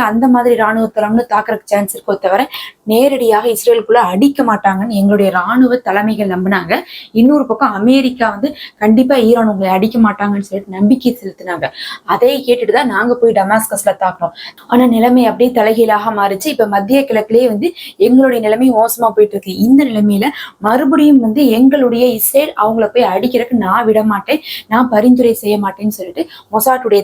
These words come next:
தலைவர் இன்னைக்கு சொல்லியிருக்காரு. அது மட்டும் இல்ல, இந்த தடவை நாங்க போய் கை வச்சோம்னா அது இஸ்ரேலுடைய தோல்விக்கு காரணமா போயிரும்,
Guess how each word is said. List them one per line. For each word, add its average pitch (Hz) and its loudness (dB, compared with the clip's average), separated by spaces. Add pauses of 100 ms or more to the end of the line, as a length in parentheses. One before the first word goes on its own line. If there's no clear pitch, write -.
தலைவர் 202 0
இன்னைக்கு 196 -4
சொல்லியிருக்காரு. 185 -2 (220)
அது 240 2
மட்டும் 247 0
இல்ல, 240 2 (160)
இந்த 254 4
தடவை 240 0 (100)
நாங்க 240 0
போய் 233 0
கை 220 2
வச்சோம்னா 208 -4 (200)
அது 247 0 (320)
இஸ்ரேலுடைய 262 0 (320)
தோல்விக்கு 269 2
காரணமா 220 2 (120)
போயிரும், 254 -2